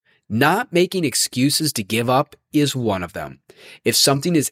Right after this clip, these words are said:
outside our control, we can recognize it as such. But to take that as a reason to give up, to not find another way,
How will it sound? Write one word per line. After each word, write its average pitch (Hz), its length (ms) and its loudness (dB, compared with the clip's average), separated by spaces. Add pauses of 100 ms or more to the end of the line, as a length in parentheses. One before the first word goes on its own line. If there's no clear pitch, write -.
outside 151 460 2
our 214 100 2
control, 160 680 0 (360)
we 254 100 -2
can 277 200 0
recognize 196 640 0
it 104 80 -6
as 98 140 -4
such. - 440 -8 (720)
But 131 120 0
to 113 80 2
take - 460 -2
that 147 280 2
as 131 140 -2
a 117 80 -6
reason 123 460 -2
to 123 80 2
give 107 260 -2
up, 110 300 0 (400)
to 127 100 2
not 156 300 2
find 175 340 2
another 143 300 2
way, 156 460 2